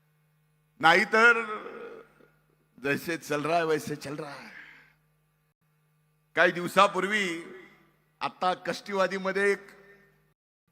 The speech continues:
काही जण राहिलेत आणि तटकरे साहेब, मला हे राहिलेल्या लोकांच्या बाबतीमध्ये त्यातले त्या दोघांच्या एक गोष्ट आठवली. एक गण्या असते आणि एक मन्या असते.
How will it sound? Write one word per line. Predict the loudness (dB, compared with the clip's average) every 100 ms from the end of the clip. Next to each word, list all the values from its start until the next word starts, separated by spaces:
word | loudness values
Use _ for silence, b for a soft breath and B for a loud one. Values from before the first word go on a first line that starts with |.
| _ _ _ _ _ _ _ _ _ _ _ _
काही | 2 2
जण | 2 4
राहिलेत | 4 4 0 -6 -20 -20 -20 _ _ _ _ _ _ _ _ _ _ _ _ _ _ _ _ _
आणि | 0 4
तटकरे | 4 6 6 4
साहेब, | 4 4 2
मला | 2 4 4
हे | 4 2
राहिलेल्या | 2 2 2 2 2 0 -10 -2
लोकांच्या | -2 2 2 2 2 2
बाबतीमध्ये | 2 0 -2 0 2 2
त्यातले | 2 -2 0 -4
त्या | -2 -4
दोघांच्या | -4 -4 -4 -6 -12 -20 -20 _ _ _ _ _ _ _ _ _ _ _ _ _ _ -8
एक | -6
गोष्ट | -4 -6 -6
आठवली. | -14 -16 -20 -20 _ _ _ _ _ _ _ _ _ _ _ -8
एक | -6 -4
गण्या | -4 -2
असते | -4 -6 -10
आणि | -10
एक | -8
मन्या | -6 -6 -8
असते. | -14 -20